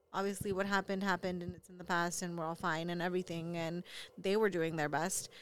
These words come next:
Um, but, like, I was seven years old when my sister was born, and I remember at some point, I mean, she wasn't a newborn. She must have been, like, a good couple of months old. And then, um, my mom had to go do laundry, but the laundromat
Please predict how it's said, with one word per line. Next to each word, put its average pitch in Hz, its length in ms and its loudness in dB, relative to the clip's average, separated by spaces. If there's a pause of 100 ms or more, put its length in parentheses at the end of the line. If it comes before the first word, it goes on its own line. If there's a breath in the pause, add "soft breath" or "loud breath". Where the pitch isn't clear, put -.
(260 loud breath)
Um, 196 380 6
but, 202 300 8
like, 180 380 2 (300)
I 196 240 6
was 185 200 -2
seven 220 220 2
years 247 180 2
old 226 140 6
when 226 100 0
my 226 140 4
sister 214 300 -2
was 202 120 0
born, 190 400 0
and 190 100 2
I 190 60 2
remember 190 640 4 (580 loud breath)
at - 200 2
some 208 260 2
point, 202 440 2
I 208 40 0
mean, 226 100 0
she 254 160 -2
wasn't 277 240 2
a 226 60 4
newborn. 185 360 2
She 190 120 -4
must 202 200 0
have 196 100 -2
been, 190 200 2
like, - 360 -6 (520 soft breath)
a 277 80 0
good 302 220 2
couple 190 260 6
of 180 120 2
months 175 300 0
old. 185 300 2 (380 loud breath)
And 208 240 2
then, 202 500 4
um, 190 840 2 (1700)
my 202 180 0
mom 202 220 4
had 214 160 2
to 208 80 2
go 196 160 4
do 202 260 0
laundry, 185 440 2
but 180 280 0
the 185 120 2
laundromat 190 640 4